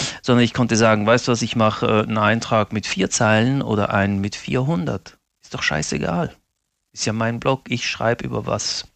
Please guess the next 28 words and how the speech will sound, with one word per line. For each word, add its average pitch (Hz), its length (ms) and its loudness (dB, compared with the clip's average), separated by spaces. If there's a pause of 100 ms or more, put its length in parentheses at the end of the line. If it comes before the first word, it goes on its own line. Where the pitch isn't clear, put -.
(460)
mich 131 280 -8
bewegt.“ 90 500 -6 (760)
Und 127 400 4 (580)
so 147 120 0
ein 147 60 0
Schlüsselmoment 190 580 2
war 127 160 4
irgendwie, 139 440 2
als 117 180 0
Patrick 147 340 -2
dann 131 160 0
gesagt 117 380 2
hat, 113 160 -2
„Du, 151 180 0 (500)
ähm, 110 400 2
als 107 180 0
das 117 120 -4
online 123 400 2
war, 117 180 4
ich 113 140 0
hab 120 100 -4
das - 160 -2
meinen 95 200 -4
Freunden, 143 440 0
meiner 110 200 0
Familie 131 480 0
gezeigt 117 680 2
und 98 160 0